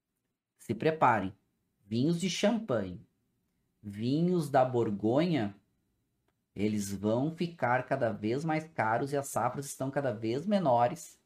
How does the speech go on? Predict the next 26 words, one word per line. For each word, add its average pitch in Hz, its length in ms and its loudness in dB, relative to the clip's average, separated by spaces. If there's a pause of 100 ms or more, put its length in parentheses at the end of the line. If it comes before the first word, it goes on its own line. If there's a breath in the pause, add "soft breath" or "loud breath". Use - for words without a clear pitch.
(160)
e 139 420 -2 (800)
cada 131 220 4
vez 107 200 0
mais 139 180 -2
difíceis. - 520 -8 (340 soft breath)
A 107 120 -4
qualidade, 156 840 8
de 156 80 -2
modo 143 220 2
geral, 143 260 4
tem 180 180 -2
subido, 196 680 2
principalmente 160 320 -2
na 165 80 4
Borgonha, 175 400 4
mas 131 320 -2 (360)
cuidado, 123 480 6
tá? - 340 -4 (580)
Vai 110 320 4
ficar 113 180 -4
cada 127 240 0
vez 117 200 -4
mais 123 180 -6
caro, 117 260 0
mais 120 440 0
limitado, 135 760 -2